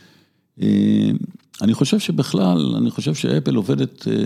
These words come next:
בצורה מבוזרת יפה יחסית, אה, ולכן אני חושב שזה מאפשר לה, אה, לבצע את המשימות שלה לא רע. זאת אומרת, אתה יודע, אני הסתכלתי לפני הרבה מאוד שנים,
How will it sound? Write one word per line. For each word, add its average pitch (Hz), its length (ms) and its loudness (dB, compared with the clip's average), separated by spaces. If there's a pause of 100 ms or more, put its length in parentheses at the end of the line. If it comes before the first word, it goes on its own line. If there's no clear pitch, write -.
(360)
בצורה 120 340 -2
מבוזרת 110 680 0
יפה 139 300 0
יחסית, - 680 -2 (800)
אה, 120 340 0
ולכן 120 460 0
אני 90 140 2
חושב 139 240 -2
שזה 127 320 -2
מאפשר 117 460 0
לה, 120 500 0
אה, 104 420 -2 (1400)
לבצע 107 380 -2
את 120 100 -4
המשימות 156 380 0
שלה 120 220 -2
לא 110 280 2
רע. 95 140 0
זאת 92 220 -10
אומרת, 90 240 -4
אתה - 200 -6
יודע, 95 240 -2
אני 101 320 -2
הסתכלתי 123 480 -4
לפני 113 280 -2
הרבה 104 220 0
מאוד 110 220 0
שנים, 123 500 -2